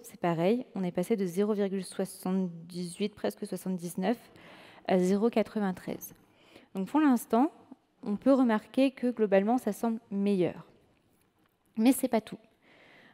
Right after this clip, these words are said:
On doit aussi regarder les pertes. Alors là, j'ai mes pertes sur mes données d'entraînement en haut. Donc on voit qu'il y a moins de pertes en jaune, donc sur le jeu de données augmenté,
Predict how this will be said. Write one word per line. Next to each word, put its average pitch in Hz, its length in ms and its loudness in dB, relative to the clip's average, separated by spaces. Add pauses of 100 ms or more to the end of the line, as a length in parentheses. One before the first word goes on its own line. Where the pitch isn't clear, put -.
(220)
On 214 80 2
doit 208 120 8
aussi 196 220 2
regarder 233 380 4
les 233 120 4
pertes. - 500 -8 (500)
Alors 175 160 4
là, 190 120 6
j'ai 190 140 2
mes 185 140 -2
pertes 196 300 0
sur - 160 -8
mes 165 120 -4
données 175 380 -2 (480)
d'entraînement 175 840 -2
en 180 60 2
haut. 302 100 4 (540)
Donc 190 220 -6
on 196 40 -2
voit 196 180 4
qu'il 196 220 -6
y 180 80 2
a 180 160 4 (200)
moins 202 500 2
de 202 120 0
pertes - 580 -4 (180)
en 180 140 -2
jaune, 220 340 0
donc 175 140 -8
sur - 160 -8
le 170 80 -6
jeu 170 100 -4
de 165 80 -8
données 175 400 -4
augmenté, 170 580 0